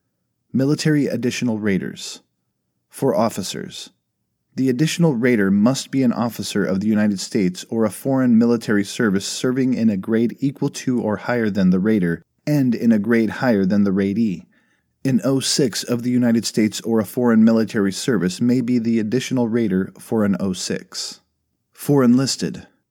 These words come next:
when the rater's rater does not meet this requirement,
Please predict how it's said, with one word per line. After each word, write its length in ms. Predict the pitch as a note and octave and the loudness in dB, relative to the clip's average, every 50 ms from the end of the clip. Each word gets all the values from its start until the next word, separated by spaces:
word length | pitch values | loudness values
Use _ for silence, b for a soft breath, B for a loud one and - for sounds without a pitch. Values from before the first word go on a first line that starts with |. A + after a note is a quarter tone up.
| _ _ | _ _
when 260 | - - A#2 B2 C3 C3+ | -8 -4 0 0 2 2
the 120 | B2+ A#2+ | 2 2
rater's 440 | A#2 C3+ C#3+ D#3+ E3+ E3+ D#3+ C3 A2 | 2 2 2 2 4 2 2 0 -2
rater 380 | G#2 A2+ C3 C3+ B2 F#2+ F2+ | -4 -2 0 2 2 2 0
does 240 | F2 E2 G2+ G2 - | 0 0 -2 0 0
not 300 | A#2+ B2 D3 D3 A#2+ - | 2 2 2 2 0 -2
meet 320 | A#2+ B2+ C3 C3+ B2 - - | -2 -2 -2 -2 -4 -4 -6
this 200 | G2+ G2+ - - | -6 -6 -6 -6
requirement, 720 | A2 - - A#2+ A2 G#2 G2 F2 F2+ F2+ F#2 - - | -8 -6 -4 -4 -4 -2 -2 -4 -4 -6 -8 -12 -16